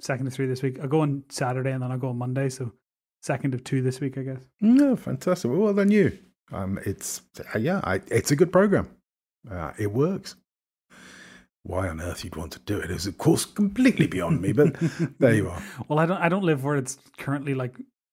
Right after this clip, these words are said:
Speaker 1: eighty-nine
Speaker 2: <laughs>
Speaker 1: degrees outside when you go out in the middle of the day. At least here,
Speaker 2: <laughs>
Speaker 1: if I go out at eight, it was, like, I don't know, fourteen, fifteen degrees. It was quite pleasant to run
Speaker 2: Uh-huh.
Speaker 1: in.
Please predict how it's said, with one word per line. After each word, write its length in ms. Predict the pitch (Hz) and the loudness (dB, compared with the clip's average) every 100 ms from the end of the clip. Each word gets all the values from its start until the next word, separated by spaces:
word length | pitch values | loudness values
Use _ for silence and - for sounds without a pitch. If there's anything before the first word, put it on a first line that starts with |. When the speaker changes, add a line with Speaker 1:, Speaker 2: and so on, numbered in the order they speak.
| - | -2
Speaker 1:
eighty-nine 520 | 147 143 135 135 135 | 0 2 0 0 2
Speaker 2:
<laughs> 120 | 135 | 2
Speaker 1:
degrees 540 | 135 135 135 135 147 147 | 0 0 0 0 -2 0
outside 540 | 135 - 160 160 151 | -2 0 2 2 0
when 180 | 151 151 | 0 0
you 60 | 139 | 0
go 120 | 143 | 0
out 80 | 139 | -2
in 140 | 151 | -4
the 40 | 139 | -4
middle 220 | 135 135 | -4 -6
of 60 | |
the 60 | 131 | -6
day. 140 | 131 143 | -6 -6
At 80 | |
least 260 | 156 156 - | -6 -6 -8
here, 320 | - 143 147 | -8 -4 -2
Speaker 2:
<laughs> 140 | 143 - - | -4 -6 -10
Speaker 1:
if 160 | - | -6
I 80 | 147 | -4
go 100 | 139 | -2
out 60 | 135 | -2
at 100 | 123 | -2
eight, 200 | 131 127 | -4 -4
it 120 | 120 - | -10 -12
was, 380 | 120 - - - _ _ - | -10 -10 -14 -18 _ _ -16
like, 180 | 113 - _ _ _ - | -16 -16 _ _ _ -18
I 60 | |
don't 80 | 107 | -16
know, 100 | 107 _ _ | -16 _ _
fourteen, 280 | 143 135 147 | -6 0 0
fifteen 280 | 135 127 135 | 0 -2 -2
degrees. 340 | 131 143 170 | 0 -2 -4
It 60 | - | -8
was 80 | 135 | -12
quite 240 | - 139 | -8 -8
pleasant 360 | - 135 131 165 | -6 -6 -4 -4
to 60 | |
run 160 | 160 160 | -4 -4
Speaker 2:
Uh-huh. 80 | |
Speaker 1:
in. 80 | - | -6